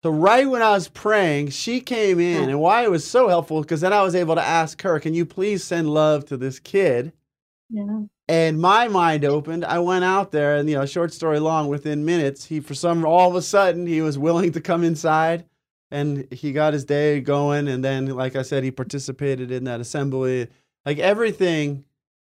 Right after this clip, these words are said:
Speaker 1: when I turned, brought God back into the picture and, and felt those angels and kinda just had a, it really does. It's a total different sense of well-being that takes over us when,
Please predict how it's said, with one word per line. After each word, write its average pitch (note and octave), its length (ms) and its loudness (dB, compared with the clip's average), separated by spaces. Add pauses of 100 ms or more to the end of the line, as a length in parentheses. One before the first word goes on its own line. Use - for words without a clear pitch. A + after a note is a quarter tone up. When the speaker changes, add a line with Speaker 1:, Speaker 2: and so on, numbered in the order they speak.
(180)
Speaker 1:
when C#3+ 160 -4
I C#3 80 0
turned, E3 340 -4
brought D#3+ 300 2
God D3+ 240 0
back C#3+ 260 -2
into C#3 160 -4
the B2+ 120 -8
picture C3 440 -8
and, A2 140 -8
and A2+ 420 -8
felt D#3 320 -2
those C3 260 -2
angels B2 440 -6
and A2 240 -10
kinda A#2+ 260 -10
just D#3 240 -14
had E3 180 -4
a, B2+ 160 -6 (640)
it E3+ 180 0
really A#3 280 2
does. E3 300 2
It's C#3 320 -4
a C3 80 -4
total G3+ 480 -2
different E3 320 -6
sense C#3+ 540 -8
of A#2 160 -12
well-being A#2+ 720 -6
that F#2 280 -10
takes C3+ 280 -6
over A2 480 -8
us F#2+ 360 -10
when, G#2 380 -12